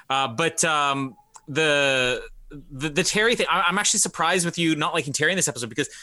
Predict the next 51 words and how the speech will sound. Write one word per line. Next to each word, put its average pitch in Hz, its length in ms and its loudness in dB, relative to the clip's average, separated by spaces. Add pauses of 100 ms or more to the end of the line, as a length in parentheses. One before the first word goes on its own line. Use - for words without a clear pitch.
(100)
specifically 196 640 2
the 160 100 4
scene 170 320 2
where 143 120 2
Jack 127 420 -2
does 131 280 0
tell 139 360 -2
her, 104 360 -4 (540)
"Oh, 147 180 2
this 131 200 0
is 120 140 0
what's 123 160 -2
going 131 260 0
on," 117 300 2
and 101 100 -6
Terry 127 180 0
kinda 113 180 -4
has 110 120 -2
a 95 40 -8
bit 113 120 -6
of 98 80 -6
a 98 40 -8
breakdown. 107 420 -4
Like, 98 240 -12
I, 123 240 -4
I - 20 -2
thought 277 200 0
that 151 120 0
her, 117 220 -10
her 220 240 0
emotions 139 560 0
in 110 80 -2
this 107 180 0
is 113 160 -4
what 127 160 -2
grounded 123 400 0
the 107 140 -2
episode 175 340 -2
for 120 100 -4
me, 113 120 -2
and 104 60 -2
that's 143 180 0
what 131 120 -4
made 127 360 0 (240)
walking 131 320 0
around 139 160 2
the 123 60 0
hospital 123 520 0
so 131 240 0
good. 127 420 0 (460)
Uh, 123 240 2